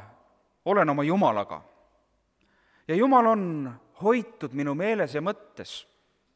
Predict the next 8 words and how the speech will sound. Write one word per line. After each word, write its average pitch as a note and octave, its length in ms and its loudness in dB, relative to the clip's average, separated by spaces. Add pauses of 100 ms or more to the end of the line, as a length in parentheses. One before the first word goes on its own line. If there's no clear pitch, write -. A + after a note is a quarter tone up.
(1400)
kui F#3 120 0
Jumal B3+ 380 8
saab A#3 340 6 (100)
kõik B3+ 300 -2
toiduse, G#3 540 2
mis E3+ 220 -4
tema A3+ 280 2
vajab, F#3 380 2